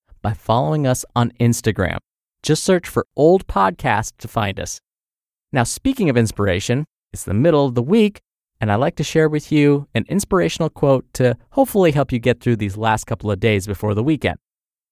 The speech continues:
So, here we go. Quote, "Don't limit your challenges. Challenge your limits." Anonymous. I thought that quote perfectly complemented what we've been talking about this week so far.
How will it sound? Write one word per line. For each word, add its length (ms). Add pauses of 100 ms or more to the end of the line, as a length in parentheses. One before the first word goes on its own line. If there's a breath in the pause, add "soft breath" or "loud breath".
(120)
So, 320
here 160
we 100
go. 100 (720)
Quote, 320 (880)
"Don't 240
limit 240
your 140
challenges. 680 (460)
Challenge 580
your 220
limits." 400 (720)
Anonymous. 500 (960)
I 60
thought 220
that 260
quote 360
perfectly 540
complemented 640
what 160
we've 140
been 100
talking 320
about 220
this 240
week 160
so 180
far. 320